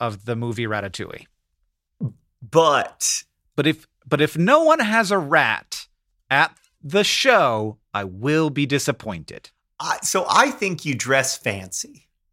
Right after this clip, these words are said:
Speaker 2: Okay, here's what I would do. I think you dress fancy, and of course, part of dressing really fancy is wearing a hat. Okay? Like,
Speaker 1: Is it?
Speaker 2: Oh, yeah.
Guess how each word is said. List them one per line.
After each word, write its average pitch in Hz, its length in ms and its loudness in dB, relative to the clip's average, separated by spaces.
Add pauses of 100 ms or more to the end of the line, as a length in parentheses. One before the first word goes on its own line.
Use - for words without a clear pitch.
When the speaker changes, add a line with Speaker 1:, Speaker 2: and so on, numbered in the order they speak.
(120)
Speaker 2:
Okay, 123 320 0
here's 240 300 -4
what 139 100 4
I 107 140 6
would 95 160 -8
do. - 320 -18 (400)
I 156 120 6
think 240 240 -8
you 185 80 -6
dress 147 280 0
fancy, 135 460 -4
and 139 120 -4
of 127 80 -10
course, 165 220 -2
part 190 300 2
of 165 100 -4
dressing 143 400 0
really 123 240 -2
fancy 139 640 -2
is 135 200 -2
wearing 113 380 2
a 95 60 0
hat. - 520 -8 (400)
Okay? 127 480 0 (960)
Like, 113 340 -2 (580)
Speaker 1:
Is 196 160 2
it? 440 200 4 (180)
Speaker 2:
Oh, 135 160 6
yeah. 95 340 0